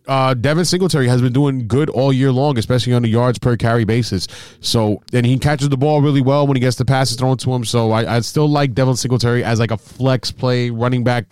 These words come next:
three with upside. But it's a tough, tough matchup. You're not expecting too much. Just keep your expectations low when it comes to somebody like Devin Singletary.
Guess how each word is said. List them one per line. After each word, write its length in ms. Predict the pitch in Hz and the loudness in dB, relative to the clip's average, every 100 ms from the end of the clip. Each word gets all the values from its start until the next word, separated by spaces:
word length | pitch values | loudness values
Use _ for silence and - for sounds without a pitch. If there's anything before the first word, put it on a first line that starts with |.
| - | -6
three 480 | 117 123 123 120 120 | 0 2 2 2 2
with 180 | 113 110 - | 2 0 -4
upside. 680 | 120 - 127 120 117 110 - - - - | -4 0 0 2 2 0 -2 -10 -10 -2
But 80 | 135 | -2
it's 100 | 123 | -2
a 40 | |
tough, 280 | - 147 113 | -2 -2 0
tough 220 | 139 107 | -2 0
matchup. 480 | 107 110 - 110 90 | -2 -2 0 -2 0
You're 120 | 117 | 0
not 160 | 135 135 | 2 2
expecting 500 | 123 - 123 - 104 | 0 -2 -4 -4 -8
too 180 | - 107 | -6 -4
much. 280 | 95 98 | -4 -6
Just 120 | - 95 | -6 -2
keep 220 | 131 120 | -2 0
your 60 | |
expectations 520 | 117 101 113 107 98 95 | -2 -4 -4 -4 -4 -2
low 120 | 95 | 0
when 140 | 92 | 0
it 40 | 92 | -2
comes 180 | 92 | -4
to 40 | - | -4
somebody 180 | 92 92 | -4 -4
like 140 | 85 | -4
Devin 220 | 87 87 | -4 -4
Singletary. 520 | - 85 85 82 85 | -4 -6 -4 -4 -6